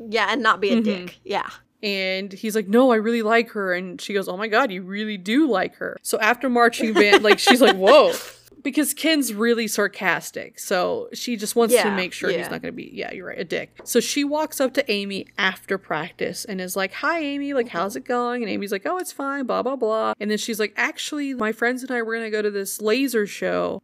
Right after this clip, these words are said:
Speaker 2: And she's like, "Oh, the laser show, like, sucks."
Speaker 1: So lame.
Speaker 2: It's so lame. And she's like, "Oh, well, like, actually, my friend Ken likes you and was hoping you would, you would go with him."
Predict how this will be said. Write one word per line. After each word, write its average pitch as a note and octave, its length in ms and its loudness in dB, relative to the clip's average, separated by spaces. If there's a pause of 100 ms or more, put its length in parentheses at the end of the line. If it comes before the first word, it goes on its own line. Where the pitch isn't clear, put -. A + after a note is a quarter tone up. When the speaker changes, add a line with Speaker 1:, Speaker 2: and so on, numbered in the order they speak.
(100)
Speaker 2:
And G#3 80 -8
she's A3 160 -4
like, G#3+ 160 0
"Oh, B3 200 4
the G#3 100 2
laser A3+ 360 2
show, G#3 360 -2
like, F#3 240 -2
sucks." - 720 -2 (160)
Speaker 1:
So D4+ 420 2
lame. E4 120 0
Speaker 2:
It's G#3+ 180 2
so A#3 160 4
lame. G#3 420 -4
And G#3+ 140 -8
she's G#3 180 -8
like, F#3+ 160 -8
"Oh, B3+ 280 2
well, G#3 280 2
like, F#3+ 220 0
actually, G#3 500 -4
my F#3 180 -4
friend G3+ 300 -6
Ken F#3+ 300 -6
likes F#3+ 340 -4
you G#3 80 -4
and F#3 80 -6
was F3 140 -14
hoping G3 320 -2
you F3+ 100 -14
would, F3+ 140 -14 (220)
you G3 120 -10
would F3+ 160 -12
go G3 140 2
with F3 220 -6
him." F3+ 500 -2